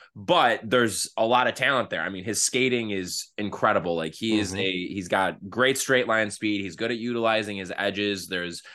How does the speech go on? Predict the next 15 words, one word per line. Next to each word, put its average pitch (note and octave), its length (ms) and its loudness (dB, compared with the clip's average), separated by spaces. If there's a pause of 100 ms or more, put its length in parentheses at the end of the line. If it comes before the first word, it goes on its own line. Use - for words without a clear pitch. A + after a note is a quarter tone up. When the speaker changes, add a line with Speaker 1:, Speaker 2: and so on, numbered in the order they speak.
(160)
Speaker 1:
obviously A2 560 2
the G#2 120 0
way G#2 140 2
that E2+ 120 -4
he's C#3 300 -2
able C3+ 260 0
to A#2+ 80 -6
see C#3 200 -2
the B2 100 -4
game B2 420 0
and F#2+ 380 -8 (100)
the G2+ 80 -2
kind G#2 240 -2
of - 140 -8
pure B2 260 2